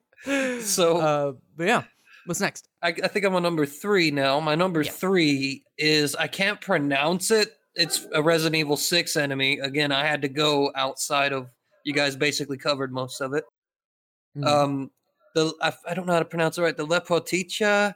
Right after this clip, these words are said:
Speaker 1: It's that kind
Speaker 2: Lepotichka.
Speaker 1: of fume. Yes, I like that. Uh,
Speaker 2: The Omni Titty Monster.
Speaker 1: sort of enemy for <laughs> some reason.
Speaker 2: Yes.
Speaker 1: It's so disturbing to me.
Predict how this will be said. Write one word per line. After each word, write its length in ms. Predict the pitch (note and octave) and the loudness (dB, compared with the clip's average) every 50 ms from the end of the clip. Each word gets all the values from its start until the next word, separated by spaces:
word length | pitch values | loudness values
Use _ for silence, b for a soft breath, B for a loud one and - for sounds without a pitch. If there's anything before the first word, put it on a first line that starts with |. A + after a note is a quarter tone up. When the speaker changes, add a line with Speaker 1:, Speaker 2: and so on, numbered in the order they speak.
| - _ - | -8 _ -2
Speaker 1:
It's 160 | D#3+ D#3+ E3 | 0 2 4
that 120 | F3+ F#3+ F#3 F3+ E3 - | 6 6 6 6 4 4
kind 240 | G3 F#3 F3+ E3+ D#3+ | 4 2 4 4 4
Speaker 2:
Lepotichka. 120 | D#3 D3 | 2 0
Speaker 1:
of 100 | B2+ B2 - - - _ - | 0 -4 -10 -16 -20 _ -18
fume. 560 | - - - F3 F3 E3+ F3 F3+ F3 F3 E3+ D3+ | -16 -10 -4 0 2 4 4 4 4 2 0 0
Yes, 500 | D3+ D#3 D#3 D3 C3+ C3 - - - - | 0 0 2 2 2 0 0 -2 -2 0
I 100 | D#3 D3+ | 0 2
like 340 | D#3 D#3+ D3+ D3+ D#3+ D#3+ - - | 2 4 4 2 0 -2 -4 -2
that. 320 | F#3 F3+ F#3 F#3+ F#3 - - _ - | 0 2 2 2 0 -2 -8 _ -4
Uh, 340 | D#3+ D3 D3 D3 C#3+ C#3 C3+ D#3 - - | 0 2 4 4 4 2 2 0 -4 0
Speaker 2:
The 160 | C#3+ F#3 F#3+ | 2 2 4
Omni 440 | - G#3 G#3 A3+ A#3 A3+ A3+ A3 G#3 | 4 4 4 4 4 4 2 2 2
Titty 320 | - - A3 A3+ G#3+ G3+ | 2 2 2 2 2 2
Monster. 640 | F3+ D#3+ D3 C3+ B2+ B2 - - A#2+ G#2+ G#2 G#2+ - _ | 2 2 2 0 -2 -4 -6 -6 -8 -8 -10 -12 -14 _
Speaker 1:
sort 280 | - - E3 D#3+ D3+ D3 | -8 -2 0 0 0 0
of 80 | C#3 | 0
enemy 380 | C#3+ C#3+ C#3+ D3+ D#3 D#3+ E3+ E3 | 0 0 0 0 0 0 -2 -2
for 180 | - - F#3 | -2 -6 -6
<laughs> 140 | E3 - - | -4 0 0
some 180 | E3+ D#3+ F3 D3+ D#3+ E3 - | 0 0 0 -2 -4 -8 -8
reason. 500 | - F#3 F3 - - D3+ - - F3+ F3+ - - | -6 -4 -2 -2 -2 -2 -4 -8 -12 -14 -8 -6
Speaker 2:
Yes. 320 | C#4 C#4+ B3+ A3 D3+ - | -6 -4 0 2 2 2
Speaker 1:
It's 100 | A3+ - | 2 0
so 240 | - - G#3+ G3+ G#3 | 0 2 2 2 2
disturbing 720 | F#3+ G3+ F#3 - - - - E3 E3 F3 D#3+ F3+ F3+ F3+ F3 | 2 0 0 -2 -2 -2 0 2 2 2 2 0 0 0 0
to 60 | F#3 | 0
me. 320 | F#3 F#3+ F#3+ G3 G3 F#3+ | 0 0 0 0 -2 -4